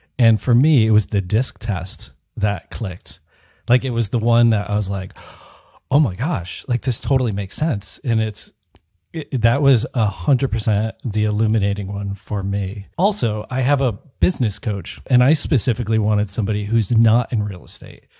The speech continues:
because I wanted them to not have any preconceived ideas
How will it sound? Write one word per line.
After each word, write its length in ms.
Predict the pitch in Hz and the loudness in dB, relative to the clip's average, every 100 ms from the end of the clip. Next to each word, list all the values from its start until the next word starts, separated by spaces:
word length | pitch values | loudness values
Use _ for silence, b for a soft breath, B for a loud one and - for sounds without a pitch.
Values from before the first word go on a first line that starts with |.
| B B B | B B B
because 460 | 117 127 113 98 - b b b - | 0 4 2 0 -8 b b b 2
I 160 | 120 | 4
wanted 460 | 113 104 120 170 135 | 6 6 4 4 2
them 380 | 117 107 104 90 b b | 2 4 2 0 b b
to 200 | - 107 | 0 2
not 640 | 101 107 120 123 117 - - | 2 2 2 2 -2 -10 -14
have 240 | - 117 98 | -2 -2 0
any 300 | 127 127 156 | 2 2 2
preconceived 640 | 151 139 123 123 - 110 104 | 2 2 2 0 0 -4 -4
ideas 760 | 104 95 104 104 104 - - | -4 -2 -2 -2 -4 -8 -14